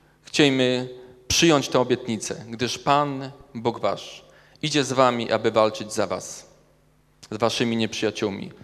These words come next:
z waszymi problemami, aby dać wam wybawienie. Kochani, ale cały czas skupiamy się, myśląc o Nowym Roku, o jakichś takich wyjątkowych sprawach, o rzeczach, które przerastają nasze siły.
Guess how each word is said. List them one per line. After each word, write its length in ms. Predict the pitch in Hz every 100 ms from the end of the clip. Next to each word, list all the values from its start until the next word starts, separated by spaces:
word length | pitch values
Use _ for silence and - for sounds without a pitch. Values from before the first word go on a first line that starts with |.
| -
z 20 | 113
waszymi 340 | 117 123 117
problemami, 720 | - 117 113 110 104 101 104 107 - _ _ _ _ _ _ _ _ _ -
aby 220 | 117 120
dać 300 | 120 113 104
wam 420 | 104 101 101 98
wybawienie. 580 | 101 98 101 98 92 - - _ _ _ _ _ _ _ _ _ _ _
Kochani, 380 | - 160 175 175
ale 320 | 160 165 165 165 - - - - -
cały 240 | - 208 208
czas 280 | 208 190 -
skupiamy 520 | - 156 160 156 127
się, 140 | -
myśląc 480 | 131 147 135 123 -
o 40 |
Nowym 280 | 123 131 120
Roku, 420 | 123 131 101 98 - - - - _ _
o 420 | 135 143 143 147 135
jakichś 400 | 139 139 143 135
takich 460 | 139 131 135 123 120
wyjątkowych 680 | 131 135 131 - 117 101
sprawach, 580 | - - 101 - - - _ _ _ _ -
o 120 | 147
rzeczach, 320 | 180 180 156
które 220 | - 160
przerastają 880 | 156 - 147 147 - 147 135 123 120
nasze 260 | 117 -
siły. 380 | 113 - 92 -